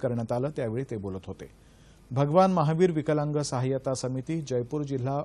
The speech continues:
अपंग पुनर्वसन केंद्र, नागपूर महानगरपालिका यांच्या वतीनं या कार्यक्रमाचं आयोजन करण्यात आलं. दिव्यांग बांधवांना पुरवण्यात येणाऱ्या निशुल्क साहित्य आणि साधनं यांचं वितरण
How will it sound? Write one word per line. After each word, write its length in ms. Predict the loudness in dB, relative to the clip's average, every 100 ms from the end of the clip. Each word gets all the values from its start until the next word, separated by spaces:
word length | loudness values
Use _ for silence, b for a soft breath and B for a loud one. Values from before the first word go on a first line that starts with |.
| -6
अपंग 300 | -6 -4 -4
पुनर्वसन 640 | -4 -6 -4 -4 -4 -6
केंद्र, 380 | -4 -4 -2 -2
नागपूर 400 | -4 -6 -4 -4
महानगरपालिका 840 | -2 -4 -4 -4 -2 -2 0 -4 -6 B B -2
यांच्या 300 | -2 0 -2
वतीनं 360 | -2 -2 -2 -4 B B
या 140 | -2 0
कार्यक्रमाचं 640 | 0 -4 -4 -4 -4 -4
आयोजन 300 | -4 -4 -6
करण्यात 360 | -6 -8 -8 -10
आलं. 140 | -14 -18 -20 -20 B B B
दिव्यांग 420 | 0 4 4 6
बांधवांना 560 | 4 4 4 2 2 0
पुरवण्यात 480 | 0 0 0 0 0
येणाऱ्या 340 | 0 0 0
निशुल्क 500 | -2 -4 -2 -2 0
साहित्य 460 | 0 0 0 0 0
आणि 180 | 0 -2
साधनं 420 | -2 -2 0 0
यांचं 400 | -2 -2 -4 -4
वितरण 440 | -4 -4 -2 -4